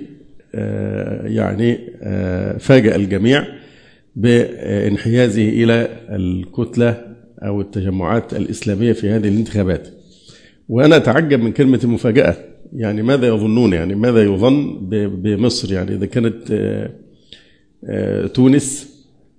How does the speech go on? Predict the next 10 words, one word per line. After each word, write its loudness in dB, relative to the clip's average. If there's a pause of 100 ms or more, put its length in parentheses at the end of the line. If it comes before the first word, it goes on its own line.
(140)
واضح، 0 (880)
التي، 2
آه، -8
حرب 2
فيها 2
الإسلام، 2
يعني -2
أشد 0
أنواع 0
الحرب. -2